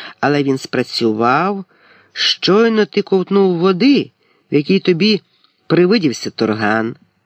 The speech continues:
Цей бар'єр ми подолали. До кінця тижня Андрій починає ходити, спочатку спираючись на стіну, згодом самостійно.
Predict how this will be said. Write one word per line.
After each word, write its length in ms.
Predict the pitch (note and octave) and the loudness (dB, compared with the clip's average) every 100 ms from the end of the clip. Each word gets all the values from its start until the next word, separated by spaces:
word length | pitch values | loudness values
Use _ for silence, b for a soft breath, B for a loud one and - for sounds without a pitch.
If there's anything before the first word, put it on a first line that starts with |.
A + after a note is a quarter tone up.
| _ _ _ _ - | _ _ _ _ -4
Цей 200 | - C4 | -2 0
бар'єр 500 | A#3+ A3+ B3+ B3+ F#3+ _ - | 0 0 0 0 -4 _ -4
ми 140 | F#3+ | -2
подолали. 680 | F3 D#3 C3 F#2 F#2+ - - _ _ _ _ _ _ _ _ _ _ _ | -2 -2 -2 -4 -6 -10 -14 _ _ _ _ _ _ _ _ _ _ _
До 100 | D3+ | -4
кінця 340 | D#3 F3 - F3+ | 0 0 0 -2
тижня 420 | - F#3+ E3 E3+ | 0 0 2 -2
Андрій 240 | E3 E3 | 0 0
починає 480 | E3+ D#3 D#3+ D#3 C#3+ | 0 -2 -2 0 -2
ходити, 720 | C#3+ C#3 C#3 A3 B3 - A#3 - B B B B | -2 -4 -2 -4 -4 -8 -14 -14 B B B B
спочатку 520 | - F#3+ G3+ F#3+ F#3 | -2 0 0 -2 -4
спираючись 840 | - F3+ F3+ F3 E3+ - D#3 - | -2 0 0 0 -2 -4 -4 -4
на 180 | C#3+ C#3 | -2 -2
стіну, 640 | C#3 - - A3+ B3+ A3+ G#3 | -4 -10 -2 2 2 2 0
згодом 460 | C#3 D#3 D3+ B2+ | 0 0 0 0
самостійно. 1160 | C3 C#3 B2 A#2+ - - - F3+ A#3+ A3+ G3+ | -2 -2 -2 -2 -6 -12 -2 2 2 0 -2